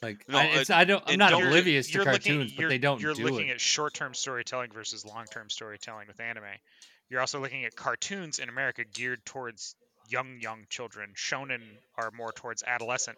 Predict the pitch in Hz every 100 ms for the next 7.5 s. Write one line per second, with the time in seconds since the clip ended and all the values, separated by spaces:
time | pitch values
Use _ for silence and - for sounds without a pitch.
0 | 107 113 104 110 - 139 151 131 123 120
1 | 127 120 117 113 123 131 117 - - 120
2 | 117 120 117 113 - - 127 120 117 -
3 | 135 - 127 113 107 - - - - _
4 | - 110 95 - - - - _ - -
5 | 170 170 165 135 131 - 127 127 123 -
6 | 131 123 120 117 - 117 117 110 - -
7 | 110 117 - 123